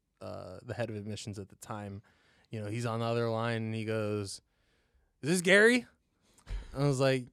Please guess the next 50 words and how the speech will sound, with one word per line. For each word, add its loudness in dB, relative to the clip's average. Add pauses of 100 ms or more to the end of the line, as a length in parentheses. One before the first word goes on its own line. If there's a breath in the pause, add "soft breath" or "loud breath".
(160)
I -4
was 0
like, -4
"Yeah, 4
Terry?" 10 (560 soft breath)
He's 2
like, 6 (160)
"Yeah, 12
it's 6
Terry. 10
Congratulations. 8
I 10
wanted 6
to 8
call 4
you 8
and 6
be 8
the 4
first 0
to -6
let 0
you -2
know 4
that, -2 (340 loud breath)
you -2
know, 2
we'd 0
love 0
to -2
have -4
you -2
here -2
at -2
the -2
dental -4
school -8
here -6
at -6
Ohio -8
State." -10 (400 loud breath)
And, -6
and -10
I -8
just, -12 (180)
I -12
lost -14
it. -18 (220)
I -8
was, -6